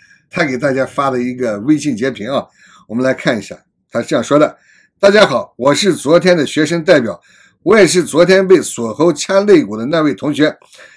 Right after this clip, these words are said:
我被锁喉掐肋骨后，我就一直不舒服。我昨天跟学校领导方文书记反映了，没叫医生，没管我。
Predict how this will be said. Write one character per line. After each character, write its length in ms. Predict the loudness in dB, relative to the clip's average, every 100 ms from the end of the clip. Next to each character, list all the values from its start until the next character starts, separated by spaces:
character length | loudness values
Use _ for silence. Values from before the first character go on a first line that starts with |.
| _
我 200 | 0 2
被 220 | 4 2 0
锁 340 | 0 0 0
喉 220 | 2 2
掐 320 | 2 0 0
肋 180 | 4 4
骨 160 | 2 0
后， 220 | 0 0 _ _ _
我 120 | -2
就 140 | 2 4
一 180 | 2
直 140 | -2 -2
不 160 | -2
舒 220 | -2 0 0
服。 200 | -2 -10 _ _
我 180 | 2 2
昨 180 | 6 6
天 180 | 6 4
跟 160 | 2
学 240 | 0 4 4
校 200 | 6 4
领 340 | 4 0 0
导 260 | 0 2 2
方 380 | 0 4 4 6
文 160 | 2
书 240 | 0 -2 0
记 160 | 0
反 260 | 0 -2 2
映 140 | 4
了， 160 | 2 0 _ _ _ _ _
没 200 | 2 2
叫 240 | 4 2 2
医 160 | 0
生， 320 | 0 0 0 -6
没 200 | 0 2
管 240 | 4 4 2
我。 220 | 0 -8